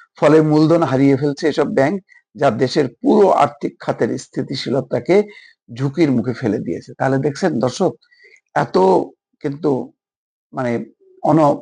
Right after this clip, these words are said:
অব্যাহত চেষ্টার পরেও কিন্তু এটাকে আর কুলানো যাচ্ছে না, কারণ লুটপাটের সী-, মানে, সীমাহীন লুটপাট। বিশেষ করে সর্বশেষ দ্বাদশ জাতীয় সংসদ নির্বাচনের আগে, মানে, মুড়ি মুড়কির মতন করে টাকা পয়সা বিলানো হয়েছে,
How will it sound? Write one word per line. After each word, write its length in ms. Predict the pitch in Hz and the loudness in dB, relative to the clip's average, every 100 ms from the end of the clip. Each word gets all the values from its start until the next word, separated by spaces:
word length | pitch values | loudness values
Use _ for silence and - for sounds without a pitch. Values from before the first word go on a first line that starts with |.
| - | -6
অব্যাহত 440 | - 135 165 190 190 | -4 0 2 2 0
চেষ্টার 400 | 175 143 - 120 | -2 -6 -4 -6
পরেও 300 | - 120 139 | -2 -2 -2
কিন্তু 280 | 139 123 123 _ _ _ _ _ _ _ | -4 -8 -12 _ _ _ _ _ _ _
এটাকে 240 | 143 143 143 | -8 -4 -2
আর 100 | 139 | -2
কুলানো 340 | 139 147 127 113 | 0 0 0 0
যাচ্ছে 240 | 131 - | -4 -6
না, 100 | 117 | -10
কারণ 260 | - 127 127 139 _ _ _ - | -4 0 0 -2 _ _ _ -6
লুটপাটের 720 | 147 202 214 - 180 165 160 | 2 2 2 -4 -2 0 0
সী-, 320 | - - - _ _ | -2 -10 -14 _ _
মানে, 200 | 247 139 - - _ _ | -8 -8 -8 -12 _ _
সীমাহীন 460 | - 208 196 196 190 | -2 0 4 4 2
লুটপাট। 420 | 127 117 - - _ _ _ _ _ - | 2 0 -4 -14 _ _ _ _ _ -8
বিশেষ 260 | 147 170 - | -4 -4 -2
করে 180 | 170 156 | 0 0
সর্বশেষ 580 | - 151 143 139 165 143 113 | 0 0 0 0 0 0 0
দ্বাদশ 460 | 120 123 - 135 123 | 2 2 2 -2 -2
জাতীয় 280 | 131 139 | -4 -4
সংসদ 300 | 120 147 156 110 | -8 -8 -6 -4
নির্বাচনের 500 | 127 127 127 131 123 | -4 -4 -6 -4 0
আগে, 280 | 123 117 95 _ _ _ _ _ _ _ - | 0 0 -4 _ _ _ _ _ _ _ -2
মানে, 240 | 160 165 170 165 - - 143 | 0 4 2 2 -4 -6 0
মুড়ি 220 | 185 226 | 4 4
মুড়কির 360 | 202 165 - 165 | 2 0 -2 -2
মতন 260 | 143 - 113 - _ - | -2 -6 -8 -12 _ -10
করে 180 | 120 107 - _ _ _ - | -6 -6 -10 _ _ _ -6
টাকা 160 | 127 113 | -2 -2
পয়সা 200 | 107 113 | -2 -4
বিলানো 320 | 92 82 80 | -2 -4 -6
হয়েছে, 240 | 143 - | -12 -16